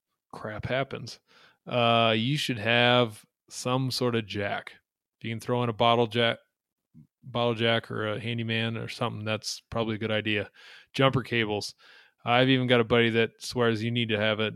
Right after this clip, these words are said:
a new serpentine belt and the tools to fix that just in case, 'cause if that goes, you're screwed. Um, I always have in my vehicle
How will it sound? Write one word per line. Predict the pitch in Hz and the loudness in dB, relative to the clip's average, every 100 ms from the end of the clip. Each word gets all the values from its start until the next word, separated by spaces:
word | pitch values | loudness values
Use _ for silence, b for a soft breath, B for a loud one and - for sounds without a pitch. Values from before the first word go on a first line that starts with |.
| - | -8
a | 110 | -10
new | 104 107 | -6 -8
serpentine | - 117 107 110 101 | -6 -6 -6 -10 -6
belt | 101 101 - _ | -4 -4 -8 _
and | 117 | -12
the | 110 | -12
tools | - 117 101 | -8 -8 -8
to | - | -10
fix | 113 107 - | -12 -10 -8
that | 110 104 | -8 -8
just | - - 113 | -12 -14 -14
in | |
case, | 110 113 107 | -8 -8 -8
'cause | - 104 | -12 -20
if | 107 | -6
that | 113 117 | -4 -2
goes, | 117 110 | -2 -2
you're | 117 | -6
screwed. | - - 117 98 _ _ _ _ _ _ B B B B B - | -12 -8 -8 -8 _ _ _ _ _ _ B B B B B -6
Um, | 117 113 110 107 - _ _ _ _ _ _ _ _ _ _ _ _ _ _ _ _ _ _ _ - | 0 2 0 -6 -16 _ _ _ _ _ _ _ _ _ _ _ _ _ _ _ _ _ _ _ 4
I | 127 147 | 8 8
always | 143 - | 6 4
have | 131 131 127 110 - _ _ _ _ _ - | 4 6 4 0 -14 _ _ _ _ _ -4
in | 127 | -2
my | 131 131 | 2 2
vehicle | 123 135 131 147 143 | 4 2 2 2 0